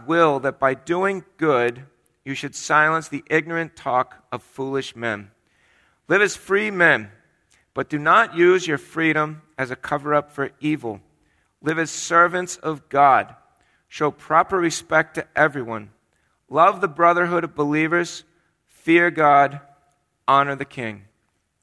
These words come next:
Amen. So as we look at this, this is really the beginning of a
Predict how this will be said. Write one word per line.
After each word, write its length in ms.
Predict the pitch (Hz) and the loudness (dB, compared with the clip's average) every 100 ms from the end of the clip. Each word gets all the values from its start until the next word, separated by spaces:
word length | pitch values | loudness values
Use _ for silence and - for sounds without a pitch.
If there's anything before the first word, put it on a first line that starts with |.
| _ | _
Amen. 440 | 123 123 151 135 101 _ _ _ _ _ _ _ _ _ _ _ _ _ _ _ _ _ | -6 0 2 0 -4 _ _ _ _ _ _ _ _ _ _ _ _ _ _ _ _ _
So 160 | - 202 | 0 2
as 120 | 196 | 2
we 80 | 202 | 2
look 180 | 254 180 | 0 0
at 100 | - | -2
this, 160 | 170 | -2
this 160 | - 226 | -2 -10
is 120 | 220 | -2
really 240 | 220 226 180 | 2 4 4
the 100 | 156 | 0
beginning 520 | 156 147 185 180 175 | -2 2 4 2 0
of 200 | - 156 | 0 0
a 240 | 143 135 | 2 -2